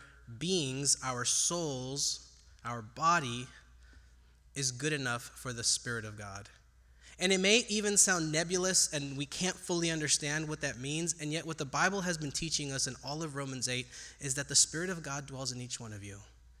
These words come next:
And yes, there is that sinful part of us that wrestles with it. There are some times when the sinful parts of us, or, or what the, or what the Bible calls the flesh, kind of wins over the better part of us, which is the Spirit of God.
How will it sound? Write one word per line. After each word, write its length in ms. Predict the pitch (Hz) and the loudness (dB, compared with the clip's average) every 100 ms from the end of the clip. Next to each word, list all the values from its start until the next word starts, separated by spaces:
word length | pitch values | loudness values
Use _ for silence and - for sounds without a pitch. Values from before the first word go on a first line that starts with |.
| - - - - | -20 -20 -20 -6
And 140 | 151 147 | -2 6
yes, 280 | 165 196 - | 6 8 6
there 160 | 175 | 4
is 100 | 170 | 2
that 180 | 151 143 | 2 6
sinful 460 | - - 190 - 170 | 8 6 4 0 -2
part 280 | - 160 175 | 2 4 4
of 100 | 175 | 4
us 180 | 180 - | 4 4
that 140 | 139 117 113 | 2 -2 0
wrestles 560 | 139 147 - 170 160 | 4 4 4 2 0
with 240 | 170 170 180 | -2 -2 0
it. 160 | 180 - - - - - | -2 -4 -20 -20 -20 -6
There 100 | - | 2
are 80 | 135 | 6
some 300 | 135 - 175 | 8 8 6
times 420 | 175 180 170 175 | 4 4 4 4
when 160 | 151 135 | 0 0
the 80 | 120 | 6
sinful 440 | - 180 180 175 | 8 8 4 -2
parts 340 | 147 156 156 170 | 0 0 2 0
of 100 | 156 | 0
us, 160 | 151 | 0
or, 80 | 131 | 0
or 180 | 120 127 | -2 -4
what 140 | 131 | -4
the, 240 | 135 - - | -2 -2 -2
or 100 | 135 | -4
what 120 | 127 | -4
the 80 | 135 | -4
Bible 300 | 123 143 156 | 0 2 2
calls 340 | 151 151 151 131 | -2 -2 -2 -4
the 60 | |
flesh, 500 | - - 143 151 - | -6 -2 2 2 2
kind 200 | - 156 | 0 -2
of 140 | 139 120 | -2 -2
wins 260 | 143 151 156 | 0 0 0
over 400 | 139 147 151 151 156 - - | 0 0 2 2 0 -16 -12
the 60 | 120 | -8
better 320 | 110 139 143 | -2 0 -2
part 260 | - 143 | -2 -2
of 100 | 143 139 | 0 0
us, 200 | 139 131 | 0 0
which 160 | 117 | -2
is 100 | 120 | -2
the 80 | 113 | 0
Spirit 320 | - 127 131 | 0 0 -4
of 100 | 120 | -4
God. 360 | 113 113 123 | -6 -6 -8